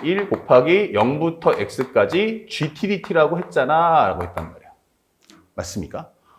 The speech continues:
그러면 이걸 통해서 문제를 풀어주면 되지 않을까? 혹은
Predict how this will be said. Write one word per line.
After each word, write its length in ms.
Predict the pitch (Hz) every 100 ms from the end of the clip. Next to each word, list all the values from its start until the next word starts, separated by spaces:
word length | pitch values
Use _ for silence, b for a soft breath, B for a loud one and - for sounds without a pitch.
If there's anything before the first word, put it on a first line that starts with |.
| _
그러면 300 | - 214 190
이걸 420 | 135 147 214 214
통해서 440 | 214 233 214 196 202
문제를 440 | 127 135 156 156
풀어주면 380 | 156 202 175 165
되지 200 | 147 123
않을까? 420 | 101 80 - 156 - _ _ _ _ _ -
혹은 420 | 269 220 - -